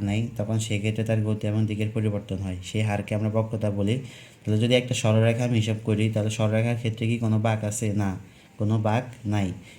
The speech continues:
এই কারণে সরলরেখার ক্ষেত্রে আমি বলতে পারি যে এটার বক্রতা কি? শূন্য হয়,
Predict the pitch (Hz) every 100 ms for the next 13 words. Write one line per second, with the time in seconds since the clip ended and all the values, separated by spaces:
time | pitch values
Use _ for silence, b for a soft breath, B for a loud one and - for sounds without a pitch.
0 | - 107 110 107 110 107 110 113 120 117
1 | 113 113 113 110 120 117 110 104 98 107
2 | - 107 104 104 104 110 107 107 107 101
3 | - 104 104 98 87